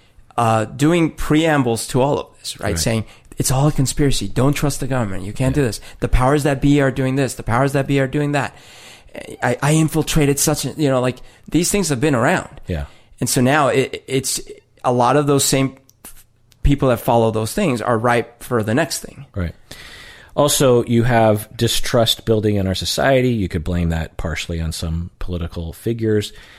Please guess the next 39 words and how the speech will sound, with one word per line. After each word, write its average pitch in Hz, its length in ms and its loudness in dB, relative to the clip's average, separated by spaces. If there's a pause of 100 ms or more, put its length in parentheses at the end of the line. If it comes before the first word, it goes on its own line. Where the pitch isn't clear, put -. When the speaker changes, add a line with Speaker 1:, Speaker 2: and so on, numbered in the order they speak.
(220)
Speaker 2:
or 87 240 -2
just, 85 500 -4 (300)
I 85 140 -8
don't 85 100 -6
know, 80 300 -6 (340)
distrust - 560 -6
building. 87 320 -4 (440)
You 120 80 4
also 120 200 4
have 104 540 2 (240)
the 98 260 2
need 101 300 0
for 101 120 -4
community. 113 560 -4 (180)
People 95 360 -2
have 101 220 -2
a 101 80 0
need 95 480 -2
for 95 500 -4 (540)
an 110 100 2
in-group. 110 480 -2 (100)
We 92 140 -2
Speaker 1:
Yep. 87 120 -2
Speaker 2:
want, 90 240 -2 (260)
and 92 440 -2 (100)
to, 90 580 -2 (500)
uh, 90 280 -8
be 110 500 -2
in 107 160 2
the 98 160 2
in-group 101 400 2
of 90 140 -2
QAnon, 120 420 2
you 101 100 2
had 101 220 0
to 98 80 0
believe 90 320 -2
certain 82 260 -8
things. 113 500 -2